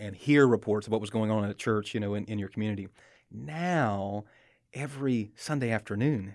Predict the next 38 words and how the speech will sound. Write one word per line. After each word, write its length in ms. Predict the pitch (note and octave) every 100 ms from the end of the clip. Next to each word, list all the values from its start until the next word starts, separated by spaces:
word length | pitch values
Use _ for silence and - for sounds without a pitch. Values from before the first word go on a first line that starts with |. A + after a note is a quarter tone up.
| -
you 120 | A#2
can 160 | A2+ G#2+
scroll 260 | - A#2 A#2+
through 120 | A2+
your 100 | G2+
phone 360 | A#2+ C3+ G2+ G2+
and 140 | G#2
see 360 | - A#2+ G#2+ G2+ _ _
everything 400 | - A2+ B2+ A#2+
that 60 | G#2+
God's 260 | G#2+ G#2 -
doing 280 | G#2+ G#2+
in 120 | G#2+ G#2
churches 340 | G#2+ A2 G2+ -
all 260 | - D#3+
over 140 | D3 C3
the 100 | A#2+
world. 440 | A#2 F#3+ D3 A#2 -
And 100 | B2
it's 160 | A#2 -
easy 520 | C#3+ E3+ F3+ B2 G#2 G2+ - - - - _ - -
particularly 460 | E3+ D#3 C3 A#2+
in 300 | A#2+ - A2
brothers 400 | A#2 A#2+ A#2+ A2
that 320 | - G#2+ G#2 -
are, 360 | A2 G#2 G2+ G2+ _ _ -
are 140 | G#2+
in 140 | G#2 G#2
churches 420 | A2+ G#2+ G#2+ G2+
that, 300 | G#2 G#2 G2+ A2+
you 60 |
know, 180 | G#2 G2 -
like 180 | G#2 G#2
in 80 | G#2
my 160 | A#2
context, 540 | A#2+ G#2+ G2 G2+ G2 -
revitalization 680 | G#2 G2+ G2+ G#2 G#2 G2+
context, 580 | G2 G2 G2 G2+ G#2 -